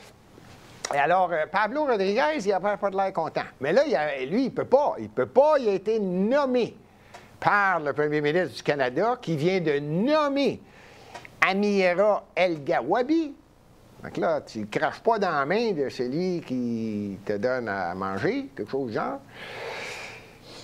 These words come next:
Fait qu'il a juste dit, euh, « Il faut qu'elle s'excuse. » Ben, tenez-vous bien. Elle s'est probablement excusée avec les doigts croisés dans le dos. Je ne sais pas ce qu'elle a fait ou pas. Elle reste en poste.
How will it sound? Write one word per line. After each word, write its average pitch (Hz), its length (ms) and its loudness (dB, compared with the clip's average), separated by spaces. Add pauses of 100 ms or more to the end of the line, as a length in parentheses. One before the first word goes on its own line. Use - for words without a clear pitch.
(160)
Fait 156 240 2
qu'il 165 280 2
a 156 100 2
juste 180 220 0
dit, 202 320 0
euh, « 160 140 2
Il 135 40 0
faut 175 120 -4
qu'elle 165 140 0
s'excuse. » - 760 -4 (320)
Ben, 98 140 -4
tenez-vous 214 400 0
bien. 202 360 0 (2500)
Elle 180 120 4
s'est 339 160 2
probablement 233 600 2
excusée 180 600 -2
avec 151 240 0
les 147 220 0
doigts 156 240 0
croisés 156 480 0
dans 139 140 0
le 123 80 0
dos. 127 360 0
Je 143 60 2
ne - 140 0
sais - 240 -2
pas 175 180 0
ce - 100 -12
qu'elle 135 120 -2
a 123 140 0
fait 143 260 -6
ou 110 60 -2
pas. 220 300 0 (680)
Elle 120 180 0
reste 131 340 -2
en 113 140 -4
poste. - 560 -8